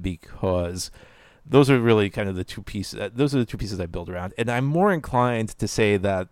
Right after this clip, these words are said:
the left tackle is more important, because the left tackle is the guy who protects your quarterback. And I totally agree with people who say right tackle is now a premium position. You know,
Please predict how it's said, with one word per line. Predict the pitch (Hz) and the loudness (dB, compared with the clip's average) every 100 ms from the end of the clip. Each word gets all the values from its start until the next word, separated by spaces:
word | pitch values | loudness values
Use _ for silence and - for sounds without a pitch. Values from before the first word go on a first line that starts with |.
| - | -6
the | 101 92 | -4 -2
left | 104 98 - - | -2 -2 -4 -8
tackle | - 95 92 - 85 78 - - _ | -4 -4 -4 -6 -10 -10 -16 -20 _
is | 92 92 | -8 -6
more | 98 90 92 | -6 -6 -6
important, | 87 - 87 - - | -8 -8 -8 -12 -10
because | 110 - 113 101 - - - | -10 0 2 2 0 -16 -14
the | - | 0
left | 131 151 - | 2 2 2
tackle | 113 107 - 95 90 - _ - | 2 2 0 -4 -4 -10 _ -12
is | 104 | -4
the | 107 | -2
guy | 101 95 | 0 -2
who | 113 | -4
protects | - 101 - | -4 -4 -4
your | - | -8
quarterback. | - 85 - - - - - | -6 -6 -6 -14 -16 -20 -6
And | 98 92 87 - - - - _ _ _ | -2 -2 -2 -10 -20 -20 -20 _ _ _
I | 113 | -4
totally | 117 - 160 156 147 | -2 4 6 6 4
agree | 120 131 | 4 2
with | 120 | 2
people | 131 117 110 | -2 -2 -4
who | 107 | -4
say | - 104 | -2 -2
right | 92 101 104 | 0 -2 -4
tackle | 120 107 101 113 | -2 -2 0 -4
is | 104 | -2
now | 113 104 | 0 0
a | |
premium | - 120 107 107 | 0 -2 0 2
position. | 98 107 110 - 120 107 - _ _ _ - | 2 6 6 6 2 0 -6 _ _ _ -14
You | |
know, | - | -12